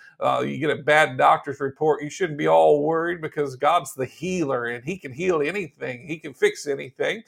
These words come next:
You shouldn't be stressed out about a situation, 'cause God can work out all situations. He, the bigger the situation,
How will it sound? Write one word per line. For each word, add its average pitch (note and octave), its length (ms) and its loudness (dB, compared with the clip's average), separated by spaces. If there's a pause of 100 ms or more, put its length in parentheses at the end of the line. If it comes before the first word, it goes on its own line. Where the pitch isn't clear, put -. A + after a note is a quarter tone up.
(300)
You C#3 140 -6
shouldn't D#3+ 300 -4
be D#3+ 100 -4
stressed D#3+ 480 -2
out D#3 220 2
about D3+ 180 0
a D3 80 -2
situation, D3+ 680 -4
'cause C#3+ 140 -2
God D3+ 400 -2
can D#3+ 100 -6
work D#3+ 220 2
out E3 160 4
all E3+ 340 6
situations. C3 880 -6 (380)
He, C#3 520 -2
the B2+ 160 -4
bigger E3+ 340 4
the D#3+ 140 -4
situation, F3+ 920 -4